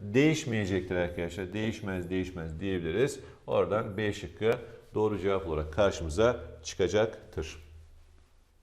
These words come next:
Evet arkadaşlar, manyetik tork da işte, e, tele etki eden kuvvetin etkisiyle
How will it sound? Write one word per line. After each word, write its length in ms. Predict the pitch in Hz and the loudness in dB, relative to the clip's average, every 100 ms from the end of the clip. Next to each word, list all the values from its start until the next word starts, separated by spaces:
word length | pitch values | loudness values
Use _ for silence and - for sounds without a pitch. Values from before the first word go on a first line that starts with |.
| _ _ _ _ _ _ _ _ _ - - - - _ - | _ _ _ _ _ _ _ _ _ -20 -20 -20 -20 _ 4
Evet 200 | 202 190 | 6 6
arkadaşlar, 300 | 180 165 170 | 4 2 0
manyetik 580 | 147 175 208 208 - | 0 0 0 -6 -8
tork 360 | - 208 214 - | -4 0 0 2
da 340 | 143 - - - - | 2 2 -8 -18 -14
işte, 420 | - 208 - - - - - _ | -4 -4 -4 -8 -16 -20 -20 _
e, 220 | 180 143 143 - - | 0 0 0 -6 -2
tele 200 | 190 220 | 4 4
etki 260 | 202 170 | 4 4
eden 280 | 156 135 123 120 | 4 4 0 -4
kuvvetin 480 | - 160 165 165 208 | 2 6 6 4 -2
etkisiyle 800 | 170 - 131 - 139 123 156 | -4 -8 -10 -4 0 2 0